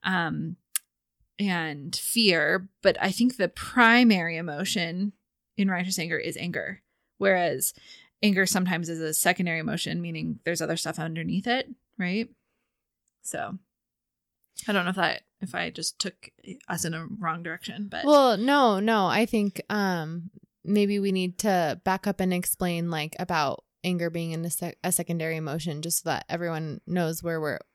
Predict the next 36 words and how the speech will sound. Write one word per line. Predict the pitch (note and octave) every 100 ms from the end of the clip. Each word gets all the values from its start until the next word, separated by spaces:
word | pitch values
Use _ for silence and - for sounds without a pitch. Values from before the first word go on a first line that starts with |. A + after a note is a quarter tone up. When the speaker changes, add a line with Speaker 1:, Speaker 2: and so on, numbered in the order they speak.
| - - -
Speaker 2:
what | G3 -
we're | E3+ D#3+
referring | C#3 F3 - D#3+ E3
to. | - F2+ D#3 - _ _ _ _
Um, | G3 F3+ C#3+ D#3 - _ _ _ _ _ _
so | - G3+
let's | F#3 F3+ -
do | E3
that | C#3 -
real | D#3
quick. | - - - - _
Speaker 1:
Yeah. | B3+ G#3 C#3+ - -
I | A3
mean, | A3+ A3+ -
so | - A3+ G#3+ -
I | G#3
think | A#3 A#3
that | A#3+
we're | G#3 G#3 C3+
afraid | F#3 G3+ F3+
of | E3
unpleasant | E3 E3 D#3+ E3
emotions | - F3 - - G3
in | F#3
general. | F3+ G#2 F#2 A2 F#3+ _ _ _ _ _ -
And | G#3 G3+
then | F#3 F#3 F3+ F3 F3 - _ _ _ _ _ _ -
anger | G3+ G3+ F#3+ F3 F3+ F#3+ _ _ -
is | G3+
so | - F3+
visceral, | F3 F3 E3+ E3 D3 E3+ G3
or | F#3
can | - G3 F#3
be | F#3
so | G3+ F3
visceral. | E3 - C3 A2+ D3 G#3